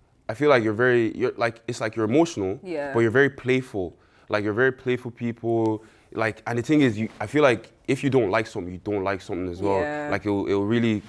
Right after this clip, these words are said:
Speaker 1: grain on
Speaker 2: We're
Speaker 1: you.
Speaker 2: just like, we'll walk away.
Speaker 1: Yeah,
Speaker 2: Like, we
Speaker 1: like,
Speaker 2: just won't be around.
Speaker 1: like, one of my best friends, Wally,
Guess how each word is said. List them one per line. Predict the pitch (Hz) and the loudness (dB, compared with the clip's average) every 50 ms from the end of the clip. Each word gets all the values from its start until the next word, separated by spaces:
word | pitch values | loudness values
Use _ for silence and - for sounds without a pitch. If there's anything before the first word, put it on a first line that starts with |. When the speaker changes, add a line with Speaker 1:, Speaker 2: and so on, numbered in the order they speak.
| - - - | -16 -20 -12
Speaker 1:
grain | - - 104 110 110 107 104 | -4 0 2 4 4 4 4
on | 104 101 | 4 4
Speaker 2:
We're | 101 110 | 4 4
Speaker 1:
you. | 104 | 4
Speaker 2:
just | 98 247 208 | 4 4 4
like, | 247 214 185 | 4 4 4
we'll | 214 196 | 4 2
walk | 202 220 214 202 | 0 0 -2 0
away. | 208 185 170 147 143 143 160 170 | 0 0 0 0 0 -2 -6 -4
Speaker 1:
Yeah, | 101 107 110 107 107 107 104 104 101 101 98 | 0 2 4 4 4 4 4 4 4 2 2
Speaker 2:
Like, | 98 98 | 2 2
we | - 220 | 2 2
Speaker 1:
like, | 214 - | 2 0
Speaker 2:
just | 233 214 | -2 -2
won't | 220 190 | -2 -2
be | 180 175 165 | 0 -2 -2
around. | 160 147 139 135 127 | -2 -4 -6 -4 -2
Speaker 1:
like, | - 107 | 0 4
one | 113 143 151 | 4 6 6
of | 151 | 6
my | - 127 | 4 4
best | 120 131 127 - | 2 0 0 0
friends, | 135 117 101 95 | -2 -2 0 2
Wally, | 101 120 131 131 110 95 87 87 | 2 4 4 4 2 0 -2 -6